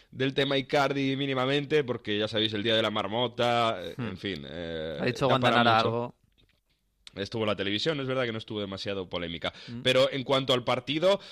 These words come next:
Speaker 1: eh, veníamos diciendo que el Milan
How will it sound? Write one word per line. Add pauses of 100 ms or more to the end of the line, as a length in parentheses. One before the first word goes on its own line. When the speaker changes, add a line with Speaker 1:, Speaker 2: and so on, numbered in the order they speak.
(320)
Speaker 1:
eh,
veníamos
diciendo
que
el
Milan